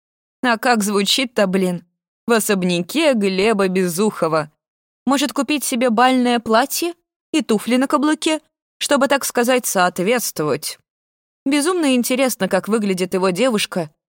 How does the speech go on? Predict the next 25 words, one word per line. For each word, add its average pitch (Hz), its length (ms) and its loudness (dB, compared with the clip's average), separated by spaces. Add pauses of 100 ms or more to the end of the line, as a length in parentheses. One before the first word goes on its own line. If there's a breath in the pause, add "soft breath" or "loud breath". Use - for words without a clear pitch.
эта 226 220 2
Альбина 214 460 2
Алексеевна, 190 720 -2 (400)
говоря 202 320 2
про 214 140 -2
которую 240 500 2
Николай 220 480 2
выглядел 208 560 0
так, - 400 -2 (260)
будто 311 380 -2
слопал 277 540 0
целый 294 380 2
лимон 285 360 2
без 285 120 0
сахара, 180 540 0 (400)
хотя 285 300 0
тут 254 160 -2
гадалки 233 600 2
не 202 120 4
ходи. 175 400 -2 (400)
Наверняка 294 640 0
стройна, 226 600 2
как 302 240 0
горная 285 440 2
лань, 277 340 0